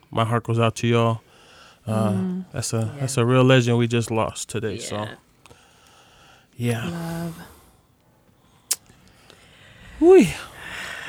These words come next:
Speaker 1: Well, <sighs> we have reached this part of the episode where, you know, just really wanna show you s-, a lot of love. Bola, thank you so much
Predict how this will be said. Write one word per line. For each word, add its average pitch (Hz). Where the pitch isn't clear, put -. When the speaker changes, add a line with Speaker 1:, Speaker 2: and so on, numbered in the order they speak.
Speaker 1:
Well, 196
<sighs> -
we 127
have 120
reached 123
this 127
part 120
of 127
the 123
episode 120
where, 117
you 180
know, 180
just 175
really 175
wanna 135
show 147
you 135
s-, -
a 123
lot 123
of 123
love. 120
Bola, 123
thank 123
you 123
so 127
much 127